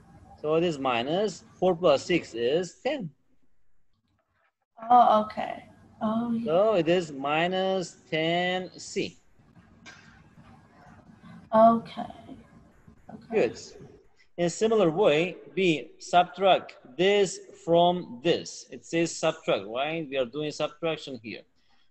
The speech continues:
Speaker 1: So let's say it is D, the, the difference is D. So here we have P minus four Q minus six R minus two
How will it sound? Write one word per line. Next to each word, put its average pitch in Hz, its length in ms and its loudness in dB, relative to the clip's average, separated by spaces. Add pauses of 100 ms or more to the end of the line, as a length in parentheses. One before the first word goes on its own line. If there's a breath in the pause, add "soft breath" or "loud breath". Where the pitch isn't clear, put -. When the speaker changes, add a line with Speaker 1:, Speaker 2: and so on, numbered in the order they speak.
Speaker 1:
So 165 320 2
let's 156 280 0
say 156 300 -2
it 131 240 -6
is 120 220 -2
D, 151 420 0
the, 123 320 0
the 131 140 -2 (100)
difference 127 460 -4
is 95 100 -14
D. 151 540 -6 (260)
So - 180 -4
here 131 200 -4
we 127 120 -4
have 117 200 -2 (120)
P 165 640 -4
minus 127 500 -6
four 113 420 -6 (180)
Q 165 420 -2 (400)
minus 131 300 -6
six - 360 -10 (100)
R 151 360 0 (440)
minus 151 720 -2 (420)
two 147 460 -6